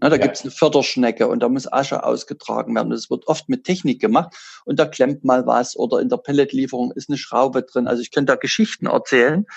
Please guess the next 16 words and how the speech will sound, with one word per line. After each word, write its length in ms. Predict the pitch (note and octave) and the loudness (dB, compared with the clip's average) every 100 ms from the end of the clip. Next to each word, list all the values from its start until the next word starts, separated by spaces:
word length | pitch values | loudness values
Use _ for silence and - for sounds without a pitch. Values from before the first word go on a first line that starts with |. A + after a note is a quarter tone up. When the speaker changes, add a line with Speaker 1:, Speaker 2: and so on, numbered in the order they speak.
| - | -2
Speaker 2:
<laughs> 180 | C#3 A#2+ | -2 4
Speaker 1:
ohne 220 | D#3 F#3 | 4 4
Ende. 460 | - E3 D#3+ D3 F3+ - - - | 4 4 6 4 2 -8 -20 -2
Speaker 2:
Ja. 80 | A#2 | 2
Speaker 1:
Ne, 100 | D3 | 2
also 160 | C3+ C3+ | 0 -6
wir 200 | C#3 F3 | 0 0
empfehlen's 560 | D3 C3+ D#3 E3 E3+ - | 0 -2 2 4 2 0
eigentlich 400 | C#3+ C#3+ C#3 - | -2 0 -2 0
aus 180 | B2 - | -2 2
dem 220 | D3+ D#3 | 0 0
Grund 420 | - D3 C#3 - | -2 -2 -2 -2
auch 180 | C#3+ D#3 | -2 0
nicht 280 | C#3+ B2+ A#2+ | 0 -2 0
mehr 160 | A2 | 0
so. 380 | G#2+ A#2+ C#3+ F3+ | 2 2 2 2